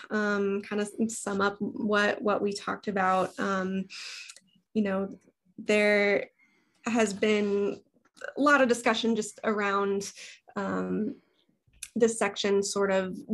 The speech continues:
being about incompatibilities, um, and, and people kind of picking the wrong partner. And that's how, you know, that ultimately leads to the demise of, of the relationships that, that she talks about here.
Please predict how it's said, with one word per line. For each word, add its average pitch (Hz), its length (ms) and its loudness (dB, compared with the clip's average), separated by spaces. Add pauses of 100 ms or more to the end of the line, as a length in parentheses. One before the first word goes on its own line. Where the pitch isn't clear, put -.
(120)
being 208 500 4
about 233 720 2 (300)
incompatibilities, 226 1120 0 (300)
um, 196 500 0
and, 196 340 0
and 202 220 0
people 208 280 -2
kind 196 220 -4
of 190 60 -4
picking 202 280 -2
the 196 100 -2
wrong 190 200 -2
partner. - 360 -2
And 220 120 2
that's - 220 -2
how, 185 460 0 (280)
you 214 180 0
know, 202 340 -4
that - 280 -6
ultimately 214 500 0
leads 196 420 0
to 202 440 4 (240)
the 220 60 2
demise 202 500 2
of, 196 200 0
of 196 340 -4
the 214 100 4
relationships 208 680 2
that, 190 340 0
that - 180 0
she 202 140 -6
talks - 400 -8
about - 320 -4
here. 185 580 -4